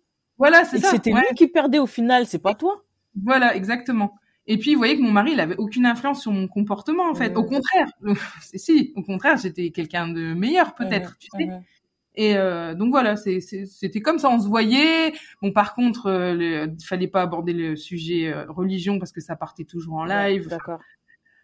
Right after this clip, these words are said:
Speaker 1: Ah, c'était, c'était dur quand même, hein, mais, euh, voilà, je me dis, au moins, il me parlait, tu sais.
Speaker 2: D'accord, ouais,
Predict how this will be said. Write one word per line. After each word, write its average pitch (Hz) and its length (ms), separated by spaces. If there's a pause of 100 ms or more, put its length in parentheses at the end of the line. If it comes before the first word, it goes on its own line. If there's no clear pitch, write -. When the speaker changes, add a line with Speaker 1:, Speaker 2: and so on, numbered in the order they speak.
(120)
Speaker 1:
Ah, 226 140
c'était, 202 380
c'était 233 300
dur 254 200
quand 311 140
même, 285 180
hein, 240 100
mais, 185 500
euh, 110 40 (200)
voilà, 226 280
je 220 100
me 233 100
dis, 240 140
au 254 80
moins, 262 140
il 262 120
me 247 40
parlait, 254 340
tu 220 140
sais. 165 140
Speaker 2:
D'accord, - 400
ouais, 175 200